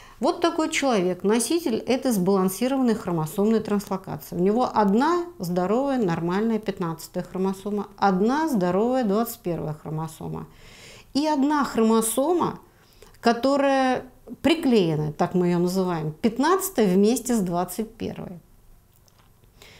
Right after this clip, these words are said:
Поскольку хромосомы определяются, э, цитогенетическим методом, и криотип смотрят под микроскопом,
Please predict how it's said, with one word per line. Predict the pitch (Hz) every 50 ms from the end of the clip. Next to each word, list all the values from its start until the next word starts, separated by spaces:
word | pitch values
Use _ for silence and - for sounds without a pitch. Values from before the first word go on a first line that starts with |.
| - - -
Поскольку | 247 262 - - 330 320 330 302
хромосомы | - - 285 277 285 294 302 302 - 311 269 254 220 185 180 180 -
определяются, | 196 196 190 214 226 220 247 247 240 247 233 214 190 175 165 - - - - 175 165 165 165 160 160 156 156 -
э, | - - - - - 180 180 180 175 170 170 170 165 160 170 180 - - - - 196 - _ - - - _ _ _ _ - _ - - - _ _ _ _ - - - - _ _ _ _ -
цитогенетическим | - - 240 208 214 202 202 233 226 220 226 233 185 - - - - 180 175
методом, | 180 190 226 285 302 277 180 165 156 - 160 - - - - - - -
и | - 214
криотип | 208 240 226 240 240 233 240 233 196 -
смотрят | - - 220 214 214 196 - 165 165 156 -
под | - 196 190
микроскопом, | 208 196 202 - 180 175 170 - - - 226 269 311 - - - -